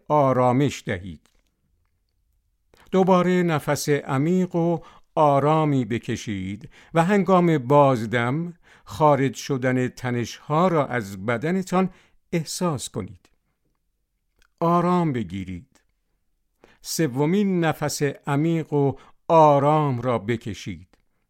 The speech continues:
هنگام بازدم تصور کنید که تنش‌ها از عضلاتتان خارج می‌شود. خارج شدن آنها را ببینید، در حالی که از بدنتان دور شده و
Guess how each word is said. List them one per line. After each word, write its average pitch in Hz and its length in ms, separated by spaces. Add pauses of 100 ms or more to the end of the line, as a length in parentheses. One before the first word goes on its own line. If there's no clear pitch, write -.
(420)
هنگام 156 520
بازدم 127 840 (340)
تصور 190 540
کنید 160 380
که 131 180
تنش‌ها 139 720
از 143 380
عضلاتتان 139 1040 (160)
خارج 160 480
می‌شود. 101 560 (880)
خارج 120 540
شدن 120 600
آنها 139 480
را 175 200
ببینید، 135 800 (600)
در 185 120
حالی 180 320
که 139 280 (320)
از 131 340
بدنتان 160 680
دور 165 380
شده 151 400
و 143 220